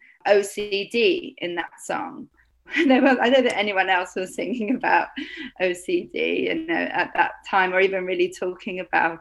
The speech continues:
it. So, yeah, definitely you can see mental health reflected in her lyrics.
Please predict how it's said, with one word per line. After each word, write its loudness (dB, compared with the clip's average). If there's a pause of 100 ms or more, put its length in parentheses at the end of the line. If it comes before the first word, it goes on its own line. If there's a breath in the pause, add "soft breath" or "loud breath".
(100)
it. -2 (400 loud breath)
So, 4
yeah, 6
definitely 0
you -2
can -8
see -4 (160)
mental -2
health -4
reflected -10
in -10
her -8
lyrics. -8